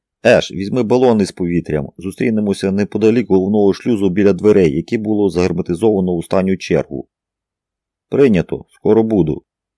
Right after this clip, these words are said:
Ріплі стояла, хитаючись, важко дихаючи в розрідженій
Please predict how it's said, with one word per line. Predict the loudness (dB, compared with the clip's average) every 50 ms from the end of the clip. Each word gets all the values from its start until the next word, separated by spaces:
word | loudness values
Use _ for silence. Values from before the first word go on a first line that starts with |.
| _ _ _ _ _ _ _ _ _ _ _ _ _ _
Ріплі | -2 -2 0 -2 -2 -4 -4 -6
стояла, | -4 -2 -2 0 2 2 2 2
хитаючись, | 0 -2 -4 -2 2 2 2 2 2 -2 -6 -10 -10 -10 -10
важко | -6 -4 -4 -4 -4 -6 -8 -6
дихаючи | -2 -2 -2 -2 -2 -2 -2 -2 -2 -2 -2 -2 0
в | 0
розрідженій | -2 -4 -2 -4 -4 -4 -4 -4 -2 -2 -2